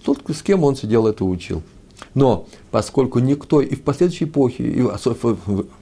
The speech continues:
последующем поколении самих Танаев не оспорил это мнение, то, значит, получается, что они согласились с, с кем? С, с, со вторым мнением, с Раби, э, с, э, с мудрецами. С мудрецами.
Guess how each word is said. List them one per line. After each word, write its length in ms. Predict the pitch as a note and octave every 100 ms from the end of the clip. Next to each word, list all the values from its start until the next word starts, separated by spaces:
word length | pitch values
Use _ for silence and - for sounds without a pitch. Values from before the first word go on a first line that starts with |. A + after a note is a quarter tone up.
| - - -
последующем 440 | - A2+ D#3 D3+ B2+
поколении 520 | A#2+ C3 C#3+ C3+ A2+
самих 400 | - B2 C3+ B2 - - - - -
Танаев 460 | A#2+ C3+ A#2 -
не 80 | B2+
оспорил 540 | A#2 - G3+ G#3 C3+
это 140 | G#2+ G#2+
мнение, 500 | A2 A2 F#2+ E2 - - - -
то, 100 | -
значит, 160 | C3+ -
получается, 400 | B2+ F#3 G#3 C#3+
что 160 | -
они 140 | C#3+ F3
согласились 680 | D#3+ B2+ A#2 - F3+ F#3 - - - -
с, 320 | - - F#3 F#3+ - -
с 140 | - -
кем? 340 | D3 C#3+ C#3+
С, 420 | - - A#2+ A2
с, 140 | G#2+ -
со 160 | - C#3
вторым 260 | C3 D#3 B2
мнением, 340 | A2 G2+ F#2+
с 80 | -
Раби, 260 | C3+ B2+ - - - - -
э, 200 | G#2+ G#2
с, 140 | -
э, 280 | - A2+ G2+
с 100 | G2+
мудрецами. 520 | C3+ C#3 B2 E2+ D#2+ C#2+ - - - - - - - - - - - - -
С 100 | -
мудрецами. 460 | A2+ A2+ A2+ - -